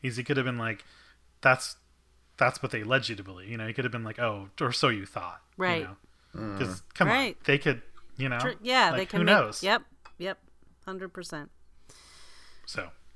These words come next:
Speaker 1: but whatever. She's, she's humiliating Leland again. And so our real heroes show up a few seconds later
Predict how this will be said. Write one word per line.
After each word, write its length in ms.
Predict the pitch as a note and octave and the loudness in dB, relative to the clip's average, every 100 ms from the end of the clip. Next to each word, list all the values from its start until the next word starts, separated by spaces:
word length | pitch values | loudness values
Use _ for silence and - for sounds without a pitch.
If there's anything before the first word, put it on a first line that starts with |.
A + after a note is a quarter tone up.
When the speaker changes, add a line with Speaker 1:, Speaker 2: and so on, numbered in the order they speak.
| - - - - | -20 -18 -2 4
Speaker 1:
but 200 | C#3+ C#3+ | 6 6
whatever. 380 | C3+ G2+ G2 - | 4 2 -4 -10
She's, 280 | - C3+ - | -6 -6 -4
she's 160 | - A#2+ | -4 0
humiliating 560 | D3 D3+ C#3+ C#3 B2 | 2 4 4 2 0
Leland 400 | A#2 B2+ B2 B2 | 0 0 -2 -4
again. 500 | A2 A2 F#2 F2 F#2 - - - - - - - - - - B2+ | -6 -6 -10 -14 -18 -20 -20 -20 -20 -20 -20 -20 -20 -20 -10 -8
And 160 | B2+ | 0
so 120 | D3 B2+ | 6 6
our 120 | B2 | 6
real 380 | A#2 D#3 C#3+ C#3+ | 4 6 6 6
heroes 500 | - B2+ A#2+ B2 B2 | 0 -2 0 2 2
show 300 | - B2 A#2 | 4 4 2
up 200 | A#2 - - - - - | 0 -4 -16 -18 -8 -4
a 60 | |
few 160 | - C3 | 0 0
seconds 400 | - C3+ B2 - | 4 2 2 0
later 420 | A#2 A2 A2+ A2+ | -2 0 0 -2